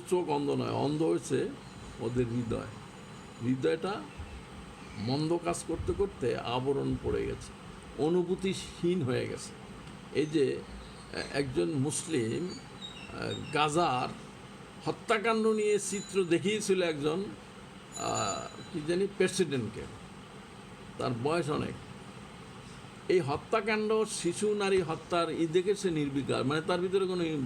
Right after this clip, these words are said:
বোধোদয় নেই, মানে পাপ করতে করতে হৃদয় পাথর হয়ে গেছে। এই জন্য সূরা বাকারার মধ্যে বলছে, আল্লাহ বলছেন যে পাথরও এমন অনেক যার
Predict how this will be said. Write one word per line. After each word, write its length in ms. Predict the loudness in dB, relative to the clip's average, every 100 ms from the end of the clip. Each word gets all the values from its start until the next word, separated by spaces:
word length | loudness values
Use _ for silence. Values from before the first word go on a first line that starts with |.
| 2
বোধোদয় 440 | 2 2 2 2 0
নেই, 120 | -4 -10 -14 -16 -16 -14 -4
মানে 280 | 0 2 2 -2 0
পাপ 320 | 2 4 2 0 2
করতে 340 | 0 2 2 2
করতে 520 | 0 0 4 4 4 -2 -10 -14 -14 -8 0 2
হৃদয় 380 | 4 4 2 2
পাথর 240 | 0 2
হয়ে 240 | 2 2 2
গেছে। 200 | 2 2
এই 60 |
জন্য 220 | 2 2 2
সূরা 220 | 2 2
বাকারার 360 | 2 2 2
মধ্যে 220 | 2 0 2
বলছে, 440 | 2 0 -2 -4 -6 -8 -10 -6 4
আল্লাহ 280 | 6 8 6
বলছেন 360 | 4 2 4
যে 80 | 4 4
পাথরও 460 | 4 6 6 8 8
এমন 200 | 4 4
অনেক 360 | 4 2 2
যার 160 | 2